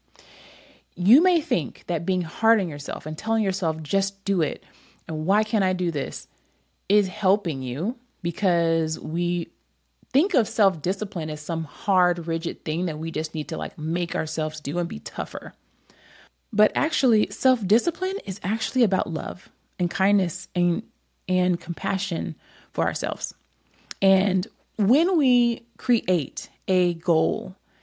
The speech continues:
and we create it out of beating ourselves up, let's say you do lo-, lose forty pounds and you're able to, like, grind it out and lose forty pounds,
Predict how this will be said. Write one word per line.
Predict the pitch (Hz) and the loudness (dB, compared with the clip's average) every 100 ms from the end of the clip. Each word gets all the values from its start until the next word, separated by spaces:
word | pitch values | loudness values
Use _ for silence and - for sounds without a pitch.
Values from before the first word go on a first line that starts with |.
| _ _ _ _ _ | _ _ _ _ _
and | 190 202 | 2 4
we | |
create | 214 - 214 190 214 | 2 2 2 4 4
it | 233 - | 2 0
out | 185 180 | 0 2
of | 165 | 0
beating | 160 175 185 | 0 0 2
ourselves | 165 165 165 156 | 0 -2 -2 0
up, | 156 175 - _ _ _ _ _ _ - _ _ _ _ _ _ _ _ _ | 0 -2 -6 _ _ _ _ _ _ -20 _ _ _ _ _ _ _ _ _
let's | 214 285 - | 2 2 4
say | 320 | 4
you | 302 262 | 4 2
do | 202 196 247 | 2 2 4
lo-, | 196 170 - | 2 0 -2
lose | 190 262 - | 0 0 0
forty | 214 220 | 0 0
pounds | 220 240 190 - | 0 -2 -2 -8
and | - 165 | -4 -2
you're | 214 175 | 0 0
able | 190 220 | 0 -2
to, | - | -4
like, | 170 151 - _ _ _ 170 | -6 -6 -10 _ _ _ -10
grind | 151 170 185 202 | -2 2 4 4
it | 185 | 2
out | 185 196 - | 2 0 -2
and | 175 170 170 170 | -2 0 0 0
lose | 190 | -2
forty | 190 175 165 | -2 -4 -4
pounds, | 165 - - - | -4 -6 -8 -18